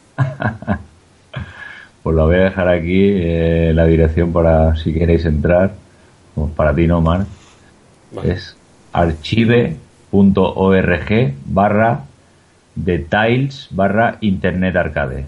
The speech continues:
Speaker 1: Aunque buscáis Internet Arcade en archive punto org y lo encontráis. Y hay novecientos un juegos que le pinchas directamente desde el navegador. Estoy viendo aquí, madre mía,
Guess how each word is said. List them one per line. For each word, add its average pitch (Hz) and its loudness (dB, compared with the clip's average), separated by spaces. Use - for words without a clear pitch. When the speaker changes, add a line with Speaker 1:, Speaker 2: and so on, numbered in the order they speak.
Speaker 1:
Aunque 73 -8
buscáis 85 -4
Internet 82 -4
Arcade 82 -2
en 82 -2
archive 80 -2
punto 85 0
org 127 0
y 82 4
lo 80 2
encontráis. 78 0
Y 85 -2
hay 92 4
novecientos 104 2
un 98 0
juegos 113 0
que 78 -8
le 78 0
pinchas 98 0
directamente 90 -2
desde 85 -2
el 85 0
navegador. 82 2
Estoy 87 -4
viendo 85 0
aquí, 82 0
madre 67 -4
mía, 67 -12